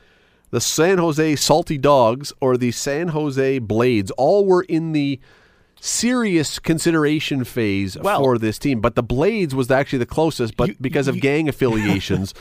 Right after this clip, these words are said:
Speaker 2: <laughs>
Speaker 1: they said, "No, we probably shouldn't have things about, like, people getting stabbed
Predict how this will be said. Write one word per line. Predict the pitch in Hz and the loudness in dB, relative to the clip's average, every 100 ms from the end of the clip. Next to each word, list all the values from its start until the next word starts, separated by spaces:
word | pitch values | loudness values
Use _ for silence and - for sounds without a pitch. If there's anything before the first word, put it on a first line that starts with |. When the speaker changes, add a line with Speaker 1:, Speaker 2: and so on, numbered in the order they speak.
| - | -20
Speaker 2:
<laughs> | - | 0
Speaker 1:
they | 135 135 | 2 4
said, | 135 123 | 2 4
"No, | 127 | 4
we | 120 | 4
probably | 123 147 135 | 4 4 4
shouldn't | 131 120 | 0 0
have | 120 117 | 0 0
things | - 117 | 0 -2
about, | 104 101 - | -2 -2 -2
like, | 120 107 | -2 0
people | 123 110 107 | -2 -2 -2
getting | 98 92 | -2 -4
stabbed | - - 117 101 82 | -6 -2 0 0 -4